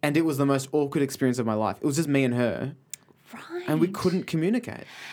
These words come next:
Speaker 1: We had nothing to say. And then in the, at the end, she was like,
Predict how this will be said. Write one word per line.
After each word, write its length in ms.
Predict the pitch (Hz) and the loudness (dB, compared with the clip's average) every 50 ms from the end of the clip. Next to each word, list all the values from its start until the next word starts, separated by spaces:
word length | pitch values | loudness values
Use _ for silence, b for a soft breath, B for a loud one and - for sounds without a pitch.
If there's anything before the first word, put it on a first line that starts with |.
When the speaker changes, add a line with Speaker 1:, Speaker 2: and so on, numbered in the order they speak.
| B B B | B B B
Speaker 1:
We 120 | 147 160 | 2 4
had 140 | 190 190 160 | 4 4 4
nothing 280 | 170 175 180 - 202 185 | 2 0 0 0 0 0
to 100 | 185 170 | 0 0
say. 400 | - - 160 180 156 - - - B B B B B B B B | -2 -2 -2 -2 -2 -4 -6 -8 B B B B B B B B
And 120 | 151 165 170 | 2 4 4
then 100 | 180 175 | 4 4
in 140 | 175 185 170 | 4 2 2
the, 140 | 165 165 - | 2 0 0
at 160 | - 160 - - | 0 0 0 2
the 100 | 151 151 | 2 2
end, 120 | 151 143 | 2 0
she 60 | 135 151 | 0 -2
was 100 | 139 143 | 0 0
like, 240 | 135 131 131 - | 0 -2 -4 -8